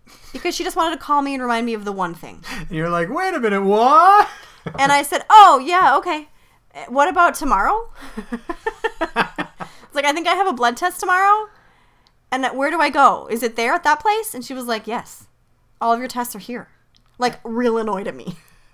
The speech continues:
Speaker 1: <laughs>
Speaker 2: She probably was just like, "Where else would you go?" kind of a
Speaker 1: <laughs>
Speaker 2: thing.
Speaker 1: I don't know.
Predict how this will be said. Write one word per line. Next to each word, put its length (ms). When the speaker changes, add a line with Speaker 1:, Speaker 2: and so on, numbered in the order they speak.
Speaker 1:
<laughs> 80
Speaker 2:
She 160
probably 280
was 180
just 180
like, 300
"Where 220
else 220
would 180
you 100
go?" 420
kind 260
of 60
a 80
Speaker 1:
<laughs> 60
Speaker 2:
thing. 160
Speaker 1:
I 640
don't 200
know. 60